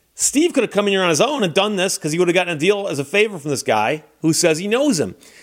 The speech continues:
Here's the thing. I do know a bunch of prosecutors. I know a bunch of prosecutors. Uh, the last ticket I handled for somebody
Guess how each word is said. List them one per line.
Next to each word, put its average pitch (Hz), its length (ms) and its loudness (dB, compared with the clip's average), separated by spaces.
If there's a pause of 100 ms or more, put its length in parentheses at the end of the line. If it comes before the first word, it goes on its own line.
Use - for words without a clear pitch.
(140)
Here's 254 260 2
the 220 80 2
thing. 208 280 0
I 160 140 2
do 165 240 -4
know 160 140 4
a 151 40 2
bunch 143 200 -2
of 147 80 -10
prosecutors. - 680 -4 (160)
I 127 140 0
know 185 120 2
a 160 40 2
bunch 127 300 0
of - 80 -8
prosecutors. 170 560 0
Uh, 135 140 0
the 131 120 0
last 147 320 0
ticket 170 220 -4
I 156 60 2
handled 165 340 -2
for 127 80 -4
somebody 101 440 -4